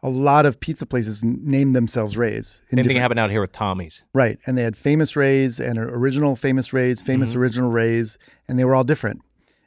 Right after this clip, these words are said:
Speaker 1: And the original, real, actual first Ray's was called Ray's Pizza on Prince Street
Speaker 2: Mm.
Speaker 1: or just Ray's on Prince. And that was, b-, by some accounts, or maybe Lombardi's, uh, on Spring, was the first pizza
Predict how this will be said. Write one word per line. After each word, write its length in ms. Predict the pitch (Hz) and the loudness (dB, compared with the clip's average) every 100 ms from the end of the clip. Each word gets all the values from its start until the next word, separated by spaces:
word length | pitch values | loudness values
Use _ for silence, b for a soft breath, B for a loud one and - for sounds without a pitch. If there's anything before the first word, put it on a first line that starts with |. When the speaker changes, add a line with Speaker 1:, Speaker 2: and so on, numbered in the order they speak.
| _ | _
Speaker 1:
And 200 | 131 123 | -2 0
the 160 | 123 123 | 2 0
original, 540 | 117 143 151 160 131 113 | 0 0 0 0 0 0
real, 360 | 131 160 135 135 | 2 4 4 2
actual 540 | 135 - - 120 113 | -2 -2 -2 0 -2
first 360 | - 123 113 - | -2 -2 -2 0
Ray's 340 | 135 131 101 | 2 2 0
was 300 | 110 113 98 _ - | 0 -2 -4 _ -14
called 380 | - 120 113 104 | -4 -2 -2 -4
Ray's 600 | 127 127 120 110 98 - _ _ | 0 2 2 0 -6 -16 _ _
Pizza 440 | 127 123 107 101 - | -6 -4 -2 -4 -6
on 140 | 113 110 | -2 -2
Prince 260 | - 120 - | 0 -2 -2
Street 340 | 113 110 _ _ | -6 -6 _ _
Speaker 2:
Mm. 240 | 123 123 107 | -4 -2 0
Speaker 1:
or 140 | 120 | 0
just 180 | 110 101 | 0 -2
Ray's 200 | 113 107 | -2 0
on 100 | 107 | -2
Prince. 340 | 95 110 - - b b b b - | -4 -6 -8 -18 b b b b -2
And 100 | 123 | 0
that 140 | 143 | 2
was, 260 | 147 110 - b b b _ - | 2 -2 -8 b b b _ -16
b-, 60 | |
by 240 | 165 127 123 | -4 0 0
some 460 | - 190 208 170 | 0 0 2 0
accounts, 520 | 139 - 117 113 - - | -2 -4 -2 -2 -6 -8
or 160 | 156 131 | -2 0
maybe 240 | 147 135 | 0 2
Lombardi's, 800 | 127 113 123 156 131 117 113 - | 0 2 4 4 4 0 -4 -12
uh, 480 | 147 117 113 127 - - | -6 -4 -2 -4 -10 -8
on 180 | 113 107 | -6 -6
Spring, 640 | - - 175 127 113 110 b b b - | -8 -2 0 2 0 -2 b b b -2
was 260 | 120 107 | 0 0
the 80 | 110 | -2
first 580 | - - 143 135 - - | -6 0 0 0 -4 -14
pizza 600 | - 139 - 123 117 110 | -8 -8 -2 0 0 -2